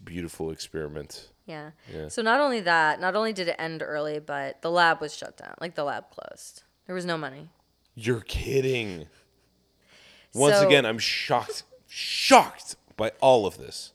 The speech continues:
Speaker 2: So Margaret, um, stayed on in Saint Thomas,
Speaker 1: Mm-hmm.
Speaker 2: and she actually got married to the photographer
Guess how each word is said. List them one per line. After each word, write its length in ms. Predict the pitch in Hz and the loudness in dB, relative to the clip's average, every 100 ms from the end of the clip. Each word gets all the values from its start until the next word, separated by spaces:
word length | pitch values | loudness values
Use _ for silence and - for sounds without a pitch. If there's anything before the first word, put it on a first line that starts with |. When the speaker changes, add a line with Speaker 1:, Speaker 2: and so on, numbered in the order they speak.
| _ | _
Speaker 2:
So 260 | - - 214 | -8 -2 -2
Margaret, 840 | 196 190 220 254 254 220 190 - - | 2 2 2 0 0 2 2 0 -2
um, 460 | 170 160 156 165 _ _ | 0 0 -4 -14 _ _
stayed 360 | - - 190 180 | -12 -4 0 2
on 180 | 165 160 | 2 -2
in 220 | 165 160 | -6 -12
Saint 280 | - 214 151 | -12 -10 -10
Thomas, 680 | 175 135 135 196 - - - - | -10 -10 -10 -12 -16 -20 -18 -10
Speaker 1:
Mm-hmm. 260 | 104 90 - - | -6 -6 -8 -12
Speaker 2:
and 260 | 170 165 160 | -8 -8 -8
she 380 | - - 214 247 - | -10 -10 -8 -10 -12
actually 840 | 285 381 - - 156 147 151 170 - _ _ | -16 -16 -16 -10 -8 -6 -8 -12 -18 _ _
got 260 | - 196 - | -8 -8 -8
married 720 | 185 202 220 175 143 147 190 _ _ _ _ | -10 -8 -6 -8 -8 -12 -16 _ _ _ _
to 160 | - 190 | -12 -8
the 140 | 190 | -8
photographer 1160 | - 196 - - 196 247 208 190 165 156 170 | -6 -6 -6 -6 -6 -4 -6 -6 -6 -4 -4